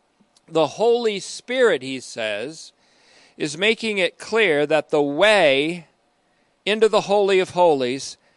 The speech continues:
had not yet been disclosed while the first tabernacle was still standing.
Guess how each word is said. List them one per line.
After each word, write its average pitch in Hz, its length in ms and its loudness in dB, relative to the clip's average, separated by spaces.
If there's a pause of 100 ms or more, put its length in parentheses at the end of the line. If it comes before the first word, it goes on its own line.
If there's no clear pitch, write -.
(120)
had 151 260 -2
not 185 360 -2
yet 156 600 -2
been 175 340 0
disclosed 160 960 -2 (300)
while 160 240 2
the 151 100 -2
first 208 480 -4
tabernacle 156 960 0
was 147 240 -4
still 170 600 0
standing. 160 760 -2